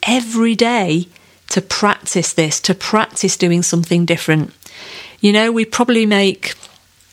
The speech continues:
what, dozens and dozens of small decisions every day regarding food and what we eat.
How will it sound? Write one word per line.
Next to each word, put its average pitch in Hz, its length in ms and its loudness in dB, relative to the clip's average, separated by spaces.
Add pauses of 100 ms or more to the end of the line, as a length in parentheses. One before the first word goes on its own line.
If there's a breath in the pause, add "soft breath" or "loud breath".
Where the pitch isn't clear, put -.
(500)
what, 175 300 0
dozens 202 640 0
and 175 160 2
dozens 180 440 2
of 160 120 -2
small 214 480 0
decisions 185 600 0
every 202 400 2
day 185 280 2
regarding 175 500 2
food 180 460 0
and 170 200 2
what - 160 -2
we 175 120 2
eat. 160 340 0